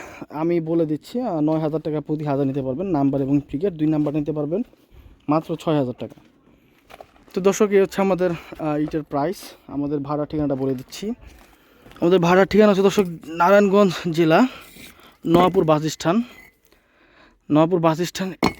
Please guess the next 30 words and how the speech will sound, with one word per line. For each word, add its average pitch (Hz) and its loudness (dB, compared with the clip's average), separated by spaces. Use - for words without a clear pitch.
এটা - -18
কালার 151 -14
গেছে 156 -12
গা। 190 -6
তো 165 -2
সেখানে 190 2
এসে 185 2
কিন্তু 190 0
যোগাযোগ 185 2
করলেই 196 2
আপনারা 202 -4
ইটগুলো 180 -2
নিতে 170 0
পারবেন। 123 -4
তো - -20
দর্শক, 202 0
আমি 190 0
আবারও 190 2
বলে 196 2
দিচ্ছি, 180 -4
ইটের 190 -2
কিন্তু 175 -4
কালার 185 4
নাই, 170 4
মাল 156 4
লাল 180 6
কালার, 151 2
একদম 151 0
লাল 147 0
কালার, 151 0